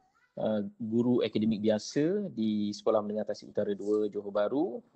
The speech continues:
Dan seterusnya daripada sekolah, saya terus ke Jabatan Pendidikan Negeri Johor selaku pegawai, am, sektor pengurusan maklumat.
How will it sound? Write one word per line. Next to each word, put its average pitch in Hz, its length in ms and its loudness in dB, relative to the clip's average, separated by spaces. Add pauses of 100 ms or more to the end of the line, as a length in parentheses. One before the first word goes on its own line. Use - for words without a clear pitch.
(460)
Dan 110 320 6
seterusnya 143 480 4
daripada 127 320 6
sekolah, 147 320 6
saya 123 160 0
terus 120 320 0
ke 117 160 4 (480)
Jabatan 104 560 4
Pendidikan 104 480 2
Negeri 101 240 -6
Johor 123 320 -4
selaku 101 800 -4 (400)
pegawai, 113 960 6
am, 101 560 -4 (560)
sektor 117 480 4
pengurusan 110 480 4
maklumat. 110 320 2